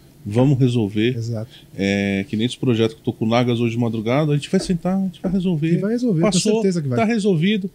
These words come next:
Speaker 1: tá tudo certo. Qual que é a próxima área que precisa de minha ajuda? É ali, vamos lá, vamos sentar, vamos resolver, vamos crescer. E, e isso é, isso é, é ser líder, não é ser chefe. Ser empreendedor não é ser chefe, é você, é, sabe, ter essa, ter, ter essa coisa de tá do lado, de fazer junto, tamo junto, vamos fazer.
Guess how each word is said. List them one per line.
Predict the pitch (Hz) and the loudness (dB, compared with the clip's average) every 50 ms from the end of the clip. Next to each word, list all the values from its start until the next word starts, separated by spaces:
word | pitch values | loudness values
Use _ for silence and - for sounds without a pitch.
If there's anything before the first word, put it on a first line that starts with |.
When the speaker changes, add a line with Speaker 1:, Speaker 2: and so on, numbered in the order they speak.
| _ | _
Speaker 1:
tá | - 214 214 | -4 -4 -2
tudo | - - 226 208 180 170 | -2 -2 0 0 0 -2
certo. | - - 196 202 208 196 - 185 170 - | -2 0 0 0 0 -2 -4 -6 -8 -4
Qual | - 214 226 | -2 -2 0
que | - | 0
é | 208 | -2
a | |
próxima | - 190 190 180 - 180 170 | -2 -2 -4 -4 -2 -2 -2
área | 175 165 | -2 -2
que | - | -4
precisa | - - 165 160 | -4 -2 -2 0
de | |
minha | 160 156 151 | 0 0 0
ajuda? | 135 135 131 127 127 123 - | 0 0 -2 -2 -4 -4 -2
É | 143 180 | 0 0
ali, | 180 165 143 127 117 110 | 2 4 2 2 2 0
vamos | 113 139 175 185 170 | -2 -2 0 0 0
lá, | 143 127 | 0 0
vamos | 127 131 147 143 | -2 -2 -4 -2
sentar, | 156 156 143 165 170 | -2 -2 -2 -2 -2
vamos | 165 160 156 | 0 0 0
resolver, | 156 139 143 143 160 160 | 0 0 0 0 0 0
vamos | 151 151 143 | -2 -4 -6
crescer. | - 139 - 151 156 156 - - - - - - - - - - - | -6 -4 -2 -2 -2 -2 -4 -8 -20 -20 -20 -20 -20 -20 -14 -4 0
E, | 123 127 - | 0 0 2
e | 147 147 151 165 202 | 2 2 2 2 2
isso | 233 214 - - - 208 185 156 147 | 0 0 -2 -2 -2 0 2 2 2
é, | 139 131 120 107 104 92 76 85 | 2 2 2 2 2 0 0 0
isso | 110 117 135 160 202 202 - - - - 143 143 135 | 0 2 2 2 0 0 -2 -2 -2 0 0 2 2
é, | 123 120 110 98 87 80 - - _ - - - - - _ _ - | 2 2 2 0 -2 -4 -6 -12 _ -20 -20 -20 -20 -20 _ _ -6
é | - 110 | -4 -4
ser | - - - 160 | -2 0 0 2
líder, | 143 127 190 190 202 208 | 2 2 2 2 2 2
não | 208 | 2
é | 226 | 0
ser | 226 - 233 | 0 0 -2
chefe. | - - - - 120 101 135 - - - - - _ - | -2 0 2 2 2 2 0 -4 -8 -14 -14 -16 _ -6
Ser | - - | -2 -2
empreendedor | 117 113 123 131 135 127 139 165 | 0 2 2 2 2 4 2 2
não | 196 | 2
é | 208 | 0
ser | - - 175 | 0 0 0
chefe, | - - - 120 98 90 - - | 0 0 0 0 0 0 -2 -2
é | 101 | 0
você, | 95 110 - - - 160 180 214 - - - - - - - - - - - - | 0 0 -2 0 2 2 2 0 -2 -6 -16 -20 -20 -20 -20 -20 -20 -20 -10 -6
é, | 98 104 | -6 -2
sabe, | - - 135 151 143 127 | 0 0 2 4 2 2
ter | - 131 139 | 4 2 2
essa, | 143 - 180 165 | 2 2 0 -2
ter, | 143 - - - 135 143 175 165 - | -2 -4 -2 0 2 2 2 2 0
ter | 131 - 139 147 180 208 | -2 -2 0 0 2 2
essa | 202 - - - 190 165 123 101 | 0 0 0 0 2 2 2 0
coisa | - - - 143 160 160 185 | -2 -4 -4 -2 -2 0 0
de | 180 185 | 0 -2
tá | - - 165 165 | -2 -2 -2 -2
do | 185 185 240 | 0 0 2
lado, | 214 160 127 139 147 143 131 113 | 2 2 4 4 2 2 2 0
de | 104 104 | -2 -2
fazer | - 123 120 120 160 170 | -2 -2 0 0 0 0
junto, | 131 123 143 147 - | 2 0 0 0 0
tamo | 151 190 233 214 | 0 0 2 2
junto, | 147 120 139 160 - - | 2 2 0 0 0 0
vamos | 110 131 - | -2 -2 0
fazer. | 196 226 202 143 131 147 135 - 98 | 0 0 0 2 0 0 0 -2 -4